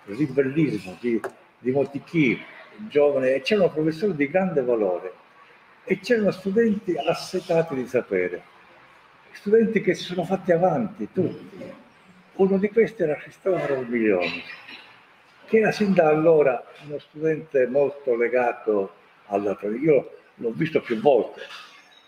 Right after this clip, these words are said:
Una volta siamo andati a cercarlo perché sapevo che stava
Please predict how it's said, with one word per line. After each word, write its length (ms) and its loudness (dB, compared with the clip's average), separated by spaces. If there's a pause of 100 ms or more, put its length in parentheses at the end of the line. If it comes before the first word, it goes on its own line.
(180)
Una 200 2
volta 680 2
siamo 220 -2
andati 280 0
a 60 -2
cercarlo 540 -2
perché 260 -6
sapevo 420 2
che 140 -4
stava 560 -4